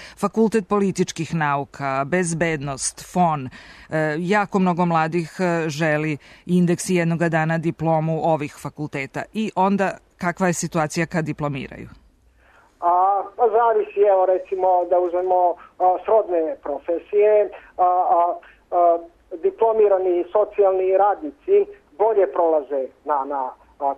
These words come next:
Speaker 2: tržištu u odnosu recimo na diplomirane, a, sociologi. A, filozofi zaista nemaju neku, neku perspektivu, a arheolozima, etnolozima je već bilo, a, reči. Andragoga takođe ima dosta, dosta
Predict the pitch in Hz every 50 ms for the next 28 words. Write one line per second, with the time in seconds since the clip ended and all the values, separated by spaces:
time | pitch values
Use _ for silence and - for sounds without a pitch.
0 | - 196 185 180 202 202 170 - - 214 208 - - 175 190 185 185 180 190 170
1 | - - 180 180 175 170 175 - 185 180 175 175 175 170 160 170 165 165 165 165
2 | 156 147 156 - - 180 170 170 170 165 160 165 160 160 160 156 147 151 147 -
3 | - _ _ _ - 151 147 151 156 151 151 156 147 - - 185 170 - 160 156
4 | 139 123 113 110 - - _ _ _ _ _ _ _ _ _ - - 160 156 160
5 | 156 - - 214 202 202 208 208 175 185 196 196 - 208 202 196 185 170 190 196
6 | 190 185 190 - - 196 185 180 - - _ 220 196 190 208 202 190 180 170 165
7 | 156 151 151 147 - - - 156 156 156 156 - 143 - - 139 - _ - -
8 | - - 180 196 196 196 196 185 175 170 170 160 - - 180 180 185 180 180 175
9 | 160 165 175 175 170 160 156 - 175 170 170 165 160 151 165 170 165 160 160 170
10 | 170 156 151 - 165 165 160 156 147 - - - - _ _ - - 151 147 151
11 | 185 208 208 208 - 208 196 190 190 196 196 190 165 185 180 160 165 160 - -
12 | 160 - - 175 175 175 165 165 170 170 160 156 147 147 165 156 151 - - 151
13 | 143 139 151 147 143 147 - - 139 135